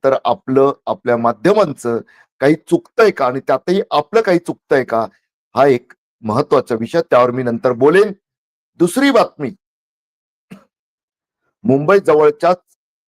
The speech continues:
कर्जत रेल्वे स्थानकाजवळ, स्टेशन जवळ एका तरुणाला दुसऱ्या एका प्रवाशानं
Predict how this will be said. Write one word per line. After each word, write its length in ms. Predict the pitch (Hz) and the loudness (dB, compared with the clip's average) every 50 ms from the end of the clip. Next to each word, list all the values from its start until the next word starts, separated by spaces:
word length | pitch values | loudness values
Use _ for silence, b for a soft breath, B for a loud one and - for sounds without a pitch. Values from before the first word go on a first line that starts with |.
| _ _ _ _ _ _ _ - | _ _ _ _ _ _ _ 0
कर्जत 520 | 156 151 156 135 131 180 226 233 - 208 | 2 2 2 0 0 0 0 0 0 0
रेल्वे 260 | 190 165 156 151 160 160 _ _ _ _ _ _ _ _ _ _ _ _ | 0 2 2 0 -2 -4 _ _ _ _ _ _ _ _ _ _ _ _
स्थानकाजवळ, 840 | - _ - 127 127 131 131 - 139 135 117 123 117 113 113 113 113 | -20 _ -2 -2 -2 0 0 2 0 2 2 2 2 2 2 0 0
स्टेशन 460 | 113 - - 123 113 - 143 135 123 | -4 -4 -4 -4 -4 -2 -2 -4 0
जवळ 460 | 113 120 113 110 113 117 127 139 156 165 - _ _ _ _ _ _ _ _ _ _ _ _ _ _ _ _ _ _ _ _ _ _ _ _ _ _ - | 0 0 2 4 4 4 4 4 2 0 -2 _ _ _ _ _ _ _ _ _ _ _ _ _ _ _ _ _ _ _ _ _ _ _ _ _ _ -4
एका 240 | - - - 160 | -4 0 0 0
तरुणाला 720 | 156 _ - - 165 185 233 247 240 190 131 110 101 101 101 _ _ _ _ _ _ _ _ _ _ _ _ _ _ _ _ _ _ _ _ _ _ | -2 _ 0 0 2 2 2 2 2 0 0 0 -6 -10 -12 _ _ _ _ _ _ _ _ _ _ _ _ _ _ _ _ _ _ _ _ _ _
दुसऱ्या 440 | _ 110 139 139 - - 220 508 247 | _ -2 -2 0 2 2 4 4 4
एका 180 | - 214 202 202 | 2 2 -2 0
प्रवाशानं 720 | - 165 156 156 156 151 - 160 135 127 127 139 170 | 2 0 2 2 0 -2 -2 -4 -4 -4 -4 -6 -6